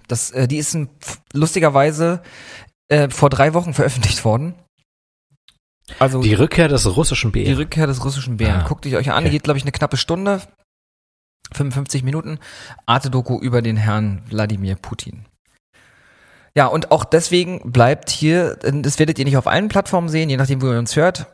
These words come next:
Speaker 1: ähm, bleibt hier die Nerdline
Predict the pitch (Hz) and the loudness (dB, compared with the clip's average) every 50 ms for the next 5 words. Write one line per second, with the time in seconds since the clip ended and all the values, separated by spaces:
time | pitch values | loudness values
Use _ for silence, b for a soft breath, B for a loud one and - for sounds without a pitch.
0 | _ _ - 131 139 139 123 - 117 110 117 117 123 131 - - - 135 131 120 | _ _ -4 -2 -2 -2 -4 -6 -4 0 2 2 2 2 0 -4 -2 -2 -2 -2
1 | 117 117 113 113 113 110 107 - _ _ b b b b b b b b 117 113 | -2 -2 -2 0 0 -2 -2 -4 _ _ b b b b b b b b 0 2
2 | 113 117 127 131 135 131 127 117 117 117 117 120 123 | 4 4 4 4 2 2 2 2 2 0 0 -2 -4